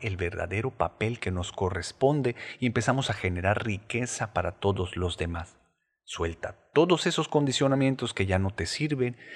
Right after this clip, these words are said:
y atrévete a comenzar a hacer y a hacer lo que siempre has soñado. Y por último, ábrete a las oportunidades.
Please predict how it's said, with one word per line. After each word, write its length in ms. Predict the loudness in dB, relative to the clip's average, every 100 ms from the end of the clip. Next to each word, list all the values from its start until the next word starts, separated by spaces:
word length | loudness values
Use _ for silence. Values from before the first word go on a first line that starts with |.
| -14 -2
y 140 | 2
atrévete 920 | 2 0 4 6 6 6 2 -2 -8 -6
a 180 | -4 -2
comenzar 600 | 0 -2 -2 0 0 0
a 120 | 2 2
hacer 500 | 2 -4 -4 -4 -12 -20 -20 -20 _ -2
y 220 | -2 4
a 280 | 4 4 4
hacer 760 | 2 2 0 -2 4 6 6 2 -8 -20 -14
lo 240 | -4 -4 -2
que 140 | -4
siempre 800 | -2 0 0 0 -2 -2 -6 -20 _
has 360 | 4 4 2 -8 -20 _
soñado. 640 | -4 -2 -2 -4 -4 -8 -20 _ _ _ _
Y 120 | -4
por 200 | 4 4
último, 760 | 4 2 0 0 0 -6 -20 -6
ábrete 580 | 0 2 2 -2 -2 -6
a 60 |
las 260 | -6 -6 -8
oportunidades. 1040 | -6 -6 -6 -8 -8 -10 -14 -14 -20 -20